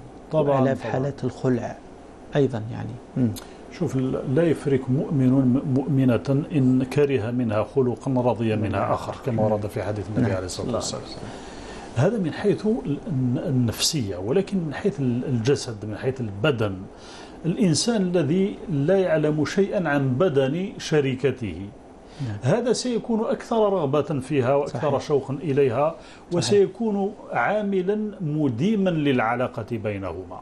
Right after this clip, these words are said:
Speaker 2: نعم.
Speaker 1: لذلك هذا مسألة البدن مهمة جدا في شريعتنا، نالت حتى أبسط الجوانب هذه التي ربما
Speaker 2: صحيح.
Speaker 1: لا
Speaker 3: نعم.
Speaker 1: يفكر فيها، ولكن الإسلام لم يترك شيئا، ما فص-،
Speaker 2: شيخنا،
Speaker 1: ما تركنا،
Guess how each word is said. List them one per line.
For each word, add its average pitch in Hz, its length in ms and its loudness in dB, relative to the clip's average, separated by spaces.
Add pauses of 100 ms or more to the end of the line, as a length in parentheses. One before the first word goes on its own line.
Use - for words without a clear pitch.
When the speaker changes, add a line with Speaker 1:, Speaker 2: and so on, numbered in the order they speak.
(100)
Speaker 2:
نعم. 110 200 -6 (360)
Speaker 1:
لذلك 202 380 2
هذا 202 180 0
مسألة 185 400 -2
البدن 190 320 -2
مهمة 175 540 -2 (200)
جدا 185 320 0
في 165 160 -2
شريعتنا، 170 760 2 (380)
نالت 202 280 2
حتى - 340 -2
أبسط 190 360 0
الجوانب 156 440 4
هذه 151 240 2
التي 147 400 0
ربما 156 380 2
Speaker 2:
صحيح. 147 80 -2
Speaker 1:
لا 160 160 2
Speaker 3:
نعم. 185 100 4
Speaker 1:
يفكر 143 460 2
فيها، 139 400 0 (400)
ولكن 202 360 2
الإسلام 196 540 0
لم 196 160 0
يترك 160 380 -2
شيئا، 139 280 0
ما 147 260 2
فص-، 170 140 -2
Speaker 2:
شيخنا، - 240 0
Speaker 1:
ما 175 120 4
تركنا، 160 640 -2